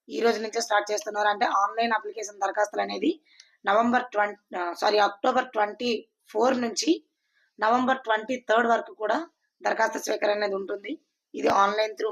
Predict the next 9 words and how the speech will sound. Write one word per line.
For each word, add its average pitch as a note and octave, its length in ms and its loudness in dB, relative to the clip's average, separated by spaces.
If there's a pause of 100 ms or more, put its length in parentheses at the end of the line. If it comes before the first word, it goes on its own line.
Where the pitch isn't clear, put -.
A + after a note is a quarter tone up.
మాత్రమే G#3 300 -2
అవుతుంది. G3+ 280 -2
ఇది F#3+ 120 -6
మీ F#3+ 40 -4
అందరికీ F#3+ 280 -6
తెలిసిన G3+ 360 -6
విషయమే. G3 280 -6 (580)
ఓకే, A3+ 220 0 (420)
so A3 100 -4